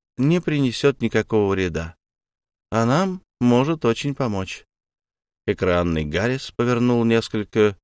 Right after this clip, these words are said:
верньеров на панели электрошокового аппарата. Роберт Брэдшоу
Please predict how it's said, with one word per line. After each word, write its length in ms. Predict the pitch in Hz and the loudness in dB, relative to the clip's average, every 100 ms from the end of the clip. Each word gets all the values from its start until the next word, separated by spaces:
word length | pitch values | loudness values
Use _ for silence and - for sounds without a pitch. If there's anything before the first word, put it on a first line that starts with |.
| _ _ 107 | _ _ 2
верньеров 800 | 110 104 95 113 139 147 - | 2 2 0 2 2 0 -2
на 160 | 120 120 | -2 -2
панели 600 | - 117 117 117 113 - | 0 2 2 2 0 -2
электрошокового 1120 | 98 107 110 - 107 - 110 - 107 98 101 | 0 2 2 2 0 2 0 4 2 4 4
аппарата. 640 | 107 107 92 67 - - - _ _ _ _ _ _ _ _ _ | 2 0 -4 -8 -14 -20 -20 _ _ _ _ _ _ _ _ _
Роберт 500 | 87 87 104 101 - | 0 2 2 0 -2
Брэдшоу 720 | 90 98 113 - 131 127 127 | -2 0 0 0 2 2 0